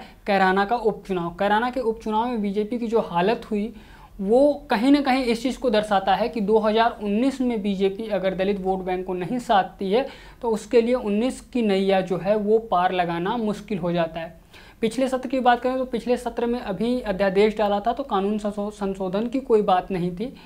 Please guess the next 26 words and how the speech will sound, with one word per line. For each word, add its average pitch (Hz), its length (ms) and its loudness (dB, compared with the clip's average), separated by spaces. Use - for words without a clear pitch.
अगला 220 240 4
सत्र 262 340 -4
संसद 220 400 -4
का 233 160 -2
शुरू 202 260 -4
होने 196 240 0
वाला 165 260 -6
है 185 140 -14
और 185 400 0
सरकार 208 420 0
चाहेगी 262 480 2
ऐसे 208 300 4
में 190 180 -2
कि 226 460 0
एससी 202 280 0
एसटी 247 300 0
एक्ट 202 640 -2
को 196 100 2
लेके 196 600 2
वो 202 240 6
एक 208 280 0
बिल 190 280 2
लाए 175 260 -2
और 180 240 0
अमेंडमेंट 208 480 0
लाए 208 220 2